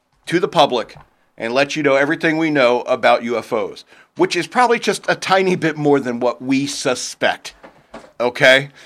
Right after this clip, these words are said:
Which is they're, they're everywhere. They're ubiqu-, ubiquitous. They kill farm <laughs> animals. You know, they, they take people up and, like, uh, "Get in, loser, we're doing butt stuff." You know, that kind of thing.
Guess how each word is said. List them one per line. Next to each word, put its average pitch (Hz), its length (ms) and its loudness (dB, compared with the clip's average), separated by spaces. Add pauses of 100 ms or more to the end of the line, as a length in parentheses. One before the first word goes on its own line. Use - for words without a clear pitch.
(200)
Which 139 280 -2
is 135 340 -2
they're, 135 360 2
they're 139 240 -2
everywhere. 127 460 0
They're 127 200 -2
ubiqu-, 135 300 0 (120)
ubiquitous. 143 680 -4 (260)
They 131 120 -2
kill 165 200 2
farm 156 280 2
<laughs> 143 80 4
animals. 113 300 -6 (200)
You 131 100 -2
know, 135 100 0
they, 135 220 0 (140)
they 131 100 -2
take 151 260 0
people 147 320 0
up 143 140 4
and, 131 160 -6
like, 127 260 -2
uh, 120 220 -2
"Get 135 220 0
in, 185 160 4
loser, 165 260 0
we're 147 80 -2
doing 147 200 0
butt 165 220 2
stuff." - 540 -4
You 160 120 2
know, 139 120 0
that 135 180 0
kind 151 200 2
of 123 80 -8
thing. 127 200 -6